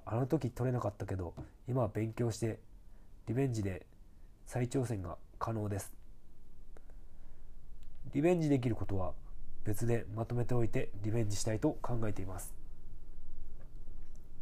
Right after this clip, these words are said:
問題は、どうしようもないことの方です。これも頭から、頭から出してスッキリさせられるか実験してみたいので、書き出し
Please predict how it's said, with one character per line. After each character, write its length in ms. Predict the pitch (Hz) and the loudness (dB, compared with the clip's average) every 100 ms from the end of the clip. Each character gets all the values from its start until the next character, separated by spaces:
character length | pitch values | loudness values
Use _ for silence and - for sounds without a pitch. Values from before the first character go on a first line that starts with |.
| - | 2
問 180 | 113 127 | 4 6
題 140 | 127 | 6
は、 220 | 117 - - - - - - | 6 4 2 -2 -2 -2 2
ど 140 | 127 | 4
う 60 | 139 | 6
し 60 | |
よ 80 | 160 | 6
う 20 | 143 | 4
も 80 | |
な 80 | 151 | 4
い 40 | 143 | 2
こ 100 | 104 | 2
と 100 | 117 | 2
の 80 | |
方 180 | 110 107 | 2 2
で 120 | 82 | 0
す。 120 | 82 - - - - - - - - - - - - - - - - - | -4 -6 -6 -6 -6 -6 -4 -2 0 0 -2 -6 -12 -14 -10 -8 -6 -6
こ 140 | - 123 | -2 0
れ 80 | 127 | 2
も 240 | 139 - - | 2 0 -6
頭 300 | 110 - 131 | -4 0 0
か 120 | 123 | 2
ら、 80 | 117 110 - - - | 0 0 -6 -8 -4
頭 360 | 113 - 139 | -2 0 0
か 120 | 135 | 2
ら 100 | 117 | 4
出 120 | 135 120 | 4 2
し 60 | |
て 180 | - 131 - | 0 -4 -6
ス 200 | - - | -12 -6
ッ 20 | 123 | -4
キ 160 | - | 0
リ 60 | 131 | 0
さ 120 | 110 | 0
せ 120 | 120 | -2
ら 80 | 113 | 0
れ 80 | 113 | 0
る 80 | 113 | 2
か 180 | 120 - - - - | 0 -2 -8 -10 -8
実 160 | - 104 | -6 -4
験 200 | - 110 | -2 -2
し 40 | - | 0
て 80 | |
み 100 | 113 | -2
た 100 | 110 | 0
い 80 | 110 | -2
の 80 | 90 | -2
で、 180 | 80 - - - - - - - - | -6 -10 -14 -18 -20 -20 -18 -8 -2
書 100 | 117 | 2
き 80 | 131 | 2
出 80 | 117 | 2
し 180 | - | -2